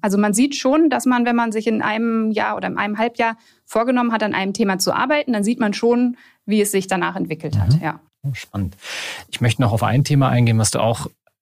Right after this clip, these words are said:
Speaker 2: ganz zum Anfang schon, schon gesagt hast, gerade als ihr gestartet seid und die Leute, die mit euch gestartet sind, hast du direkt auf eure Werte referenziert. Ähm, warum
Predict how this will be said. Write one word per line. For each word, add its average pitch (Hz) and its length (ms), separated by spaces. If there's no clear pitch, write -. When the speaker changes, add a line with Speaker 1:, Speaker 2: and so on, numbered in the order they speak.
Speaker 2:
ganz 139 260
zum - 180
Anfang 107 400
schon, 92 360
schon 95 160
gesagt 92 340
hast, 107 140
gerade 98 240
als 95 220
ihr 113 60
gestartet 117 520
seid 107 240
und 98 180
die 101 80
Leute, 95 420
die 92 160
mit 107 220
euch 127 220
gestartet 110 380
sind, 107 340
hast 92 180
du 92 60
direkt 101 500
auf - 220
eure 104 220
Werte 95 460
referenziert. 90 920
Ähm, 95 300
warum 139 720